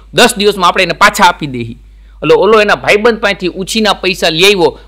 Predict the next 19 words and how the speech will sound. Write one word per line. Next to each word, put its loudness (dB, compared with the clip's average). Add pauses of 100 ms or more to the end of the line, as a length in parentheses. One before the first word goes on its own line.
બધાયના 2
કપડાં -2
Flipkart-માં -4
મગાવ્યા, -2 (340)
કપડાં -2
આવી 2
ગયા, -2 (240)
પ્રસંગમાં -2
ગયા, 2 (220)
કપડાં -2
પહેરી 4
લીધા, 0 (220)
પાછા 0 (120)
પેક -4
કરી -2 (100)
અને -4
રિટર્ન 0
કરી -2
દીધા. -8